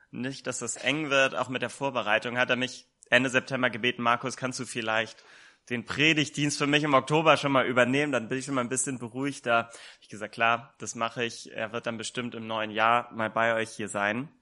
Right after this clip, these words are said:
Und da habe ich auf meinen Kalender gesehen und habe geguckt, am zwanzigsten zehnten,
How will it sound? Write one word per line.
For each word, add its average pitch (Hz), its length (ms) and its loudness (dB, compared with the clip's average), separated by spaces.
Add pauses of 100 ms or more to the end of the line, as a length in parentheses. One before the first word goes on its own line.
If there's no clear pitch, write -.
(680)
Und 117 60 0
da 120 60 10
habe 131 120 8
ich 139 100 4
auf 135 80 4
meinen 143 240 10
Kalender 139 360 6
gesehen 131 420 0
und 127 100 0
habe 131 140 2
geguckt, 131 320 -4
am 127 180 0
zwanzigsten 139 600 2
zehnten, 135 640 -2